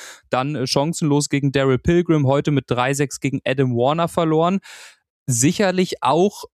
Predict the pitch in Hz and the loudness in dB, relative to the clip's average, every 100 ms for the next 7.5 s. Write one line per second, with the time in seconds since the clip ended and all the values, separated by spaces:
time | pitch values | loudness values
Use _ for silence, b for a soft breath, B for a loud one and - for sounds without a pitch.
0 | _ - - - 165 196 - - 160 180 | _ -20 -18 -2 2 4 2 -2 0 2
1 | 185 190 196 - _ _ 135 127 151 165 | 4 2 0 -2 _ _ -12 -2 2 2
2 | 170 180 185 - _ _ - 127 185 170 | 2 -2 -4 -8 _ _ -2 0 2 0
3 | 160 160 143 135 165 - 160 160 156 151 | 2 0 0 -2 -2 -2 0 2 2 2
4 | 147 143 139 131 127 143 151 - 147 - | 2 2 2 2 0 0 0 0 -4 0
5 | 135 - 131 120 123 - 147 127 127 131 | -2 0 -2 0 -2 -2 0 0 2 -2
6 | 123 127 120 113 113 117 - 127 117 117 | 0 -2 0 0 0 -2 -4 -4 -4 -4
7 | 113 120 - 131 - | -6 -10 -10 -12 -12